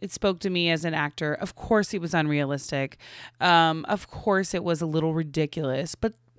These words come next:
all movies are. You know, if, what movie are you like, "Oh, this really happens"? And also, if it does really happen, or if you're watching a movie where you're like, "Oh, this could really happen,"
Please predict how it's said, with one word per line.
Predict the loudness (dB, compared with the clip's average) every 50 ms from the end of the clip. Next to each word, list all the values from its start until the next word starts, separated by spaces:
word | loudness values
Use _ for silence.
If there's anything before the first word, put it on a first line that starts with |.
| _ _ _
all | -2 0 0 2
movies | 2 2 2 2 2 0 2
are. | 2 4 4 4 4 4 2 0 -4 _ -18 -20 -20 -20 -20 -20 -20 -20 -20 -20 -20 _ _ _ _ _ _ 0
You | 2 4 6
know, | 6 8 8 8 6
if, | 6 2 0
what | -2 0 2 2 2 2 0 -2
movie | -4 -2 -2 -2 0 2 2 2
are | 2
you | 2 0 -2 -2
like, | 0 0 0 0 -2 -4 -2
"Oh, | -2 0 2 2 0 0
this | 0 -4 -6 -6 -4 -2
really | 0 0 2 2
happens"? | 2 2 2 0 -2 -4 -4 -6 -8 -12 -14 -16 -18 _ _
And | -2 -2
also, | 0 0 0 -2 -2 0
if | 0 -2 0 -2
it | -4 -4 -6 _ _ _ _ _ -8
does | 2 6 8 8 8 6 4 2
really | 2 2 4 2 0 0 -2
happen, | -2 0 2 0 2 2 2 2 2
or | 2 0
if | 0 0
you're | 2 4
watching | 6 6 6 6 2 0
a |
movie | 0 0 0 0
where | 0 0 2
you're | 2
like, | 4 2 2 0 -2 0
"Oh, | 2 4 4 4
this | 4 2 0 0
could | 0 -2 0
really | 2 2 2 2 0
happen," | 0 -2 -2 -2 0 0 0 0 -2 -4